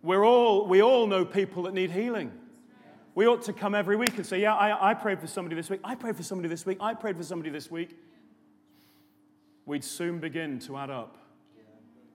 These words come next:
the number of times God answered our prayers. We need to be motivated, folks, by a, a burning passion, a,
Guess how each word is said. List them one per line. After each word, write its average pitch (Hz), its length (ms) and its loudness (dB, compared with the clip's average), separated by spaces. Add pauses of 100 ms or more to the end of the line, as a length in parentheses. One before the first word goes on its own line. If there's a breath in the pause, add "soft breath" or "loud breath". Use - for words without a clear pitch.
the 120 60 -12
number 131 280 -6
of 120 80 -10
times 120 340 -12
God 123 260 -8
answered 120 300 -10
our 113 120 -10
prayers. 107 600 -16 (4000)
We 156 120 4
need 165 180 2
to - 100 -8
be 151 80 2
motivated, 156 800 0
folks, 143 440 -4
by 139 260 -2
a, 131 280 0
a 127 80 -4
burning 151 460 0
passion, 151 560 -8
a, 123 100 -8